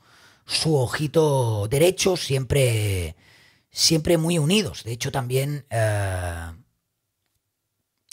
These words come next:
habló de este vínculo con su hermano Luis, si no estoy equivocado, porque hace mucho tiempo de ello, en la entrevista que dio para Bertín Osborne en Mi casa, en mi casa es, es la,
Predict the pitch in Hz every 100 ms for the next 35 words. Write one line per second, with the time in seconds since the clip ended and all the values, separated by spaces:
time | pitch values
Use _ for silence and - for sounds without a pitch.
0 | - 135 131 147 151 151 - 139 165 175
1 | 160 143 131 - 127 131 143 139 151 156
2 | - 120 123 117 113 - 139 117 127 117
3 | 131 143 120 110 113 120 127 117 113 131
4 | 123 120 127 165 - - - - - 135
5 | 127 123 123 123 120 127 131 120 131 135
6 | 123 113 98 95 87 85 85 101 117 110
7 | 147 127 98 123 113 123 117 110 107 110
8 | 98 - 104 95 82 - _ _ - -
9 | - - - - _ - 165 170 147 175
10 | - 202 185 160 - - 156 - 127 139
11 | 120 101 87 -